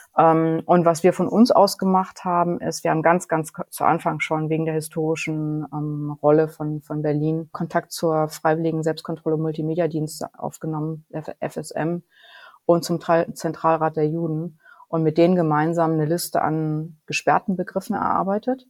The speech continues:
Ähm, und die sind aber unter der Maßgabe, dass sie quasi auf, auf Selbsthilfegruppen, auf Aufklärungsportale weiterleiten, wären sie registrierbar. Das heißt, da könnte uns jemand anschreiben, dass er eben Aufklärung zum Thema Bulimie oder Missbrauch oder,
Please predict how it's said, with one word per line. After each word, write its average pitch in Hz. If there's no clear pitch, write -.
Ähm, 165
und -
die 170
sind 185
aber 160
unter 160
der 151
Maßgabe, 156
dass 156
sie 151
quasi 147
auf, -
auf -
Selbsthilfegruppen, 156
auf -
Aufklärungsportale 151
weiterleiten, 170
wären 165
sie 170
registrierbar. 196
Das 156
heißt, 160
da 156
könnte 175
uns 151
jemand 151
anschreiben, 151
dass 151
er 143
eben -
Aufklärung 151
zum 156
Thema 156
Bulimie 160
oder 147
Missbrauch 151
oder, 139